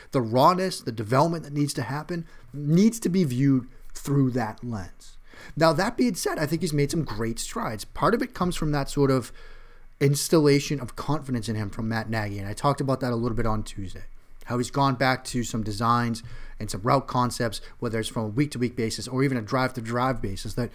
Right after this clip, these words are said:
Trubisky may have missed on, that he's hit. So there's that. There's some refinement in the lower body mechanics. You look at the touchdown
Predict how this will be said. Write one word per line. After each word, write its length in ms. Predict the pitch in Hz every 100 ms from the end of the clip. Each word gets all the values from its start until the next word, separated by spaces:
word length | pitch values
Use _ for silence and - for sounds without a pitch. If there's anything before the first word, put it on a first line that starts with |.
| -
Trubisky 400 | - 139 156 147
may 100 | 131
have 120 | 120
missed 260 | 113 156 -
on, 200 | 104 110 - - -
that 180 | 95 110
he's 160 | 127
hit. 220 | - -
So 120 | - 110
there's 280 | 131 147
that. 300 | 143 104 - - - - - - - - - - -
There's 300 | - 143 147
some 160 | 170 156
refinement 580 | 156 156 131 143 175 165
in 160 | 147
the 80 | 160
lower 320 | 151 131 143
body 300 | 143 131 139
mechanics. 520 | 160 - 233 247 - - - 165 -
You 140 | 156
look 180 | 202 202
at 60 |
the 80 | 190
touchdown 520 | 139 165 - 170 156